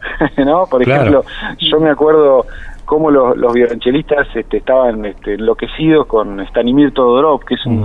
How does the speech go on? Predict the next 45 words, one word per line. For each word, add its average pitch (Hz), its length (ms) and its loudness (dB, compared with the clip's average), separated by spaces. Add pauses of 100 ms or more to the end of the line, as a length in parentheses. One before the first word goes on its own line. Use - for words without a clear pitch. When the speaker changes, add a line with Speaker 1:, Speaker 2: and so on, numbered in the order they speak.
Speaker 2:
Mm. 98 100 -6 (240)
Speaker 1:
bueno, 139 240 2
es - 100 -2
el 147 120 0
solista 127 480 2
de, 95 320 -2 (880)
de 104 320 2
cello, 135 300 4
de, 92 200 2
bueno, 107 320 0
de 101 80 -2
muchas, 139 260 -2 (180)
de 110 120 2
agrupaciones 120 520 0
importantes, 110 600 -2
¿no? 123 140 0
La, 101 180 2
la - 60 -
Speaker 2:
Mm. 101 120 -2
Speaker 1:
Orquesta 104 260 -4
Estable 107 320 0
del 95 260 -6
Teatro 98 240 -2
Colón, 120 540 0
la, 92 100 -4
la, 90 160 -6 (340)
la 95 140 -8
orquesta 95 340 -6
de, 90 260 -6 (520)
eh, 95 140 -6
la 95 100 -4
Camerata 101 380 -2
Bariloche, 104 600 2
bueno, 104 200 0
son, 147 280 0 (340)
son 185 280 0
artistas 180 600 0
que, 107 840 0
que 113 120 -4
tienen 147 320 2
un 139 200 2
tamaño 131 960 2
increíble 131 800 2
y 120 60 4
además 113 220 0